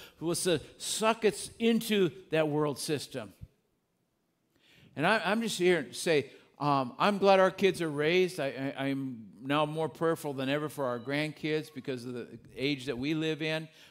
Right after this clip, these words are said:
But things are getting worse and worse. There are so many kids, I'm just gonna use this one example. So many kids today are confused about what gender they are. Why? Because of social media.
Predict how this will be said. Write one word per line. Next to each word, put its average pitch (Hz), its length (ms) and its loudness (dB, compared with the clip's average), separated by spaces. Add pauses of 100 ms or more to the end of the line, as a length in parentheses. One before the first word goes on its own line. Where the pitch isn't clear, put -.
(160)
But 139 180 -4
things 190 240 0
are 160 40 -6
getting 143 380 -4
worse 190 340 -10
and 131 200 -8
worse. 151 560 -12 (840)
There 185 160 2
are 165 60 -2
so 208 280 -2
many 262 220 2
kids, 180 320 2
I'm 147 140 -2
just 170 160 -8
gonna 190 100 0
use 160 160 -2
this 135 140 -8
one 160 180 -2
example. 165 460 -4 (240)
So 202 200 2
many 269 200 6
kids 277 300 2
today 185 320 6
are 160 100 4
confused 175 720 -2 (260)
about 170 220 6
what 170 180 4
gender 170 380 2
they 139 180 0
are. 104 240 -2 (960)
Why? 185 520 8 (800)
Because 226 280 4
of 226 120 2
social 254 340 4
media. 240 540 6